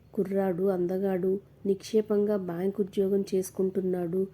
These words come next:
ఆస్తిపాస్తులు కూడా ఉన్నాయి. కాళ్ళ దగ్గరికొచ్చిన సంబంధం కాలదన్నుకుంటే మళ్ళీ కావాలనుకున్నప్పుడు దొరక్కపోవచ్చును. ఎంత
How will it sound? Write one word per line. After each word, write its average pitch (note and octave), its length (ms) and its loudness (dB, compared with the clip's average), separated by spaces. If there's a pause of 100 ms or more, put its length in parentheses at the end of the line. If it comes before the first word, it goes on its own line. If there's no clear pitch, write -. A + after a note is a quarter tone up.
(500)
ఆస్తిపాస్తులు G#3+ 760 -2
కూడా G#3+ 240 2
ఉన్నాయి. F#3+ 520 0 (580)
కాళ్ళ F3 260 0
దగ్గరికొచ్చిన G3 640 0
సంబంధం F#3 600 -2
కాలదన్నుకుంటే F#3+ 920 -2
మళ్ళీ F3+ 400 2
కావాలనుకున్నప్పుడు G3 1000 0
దొరక్కపోవచ్చును. F#3+ 1040 -2 (920)
ఎంత F#3 320 2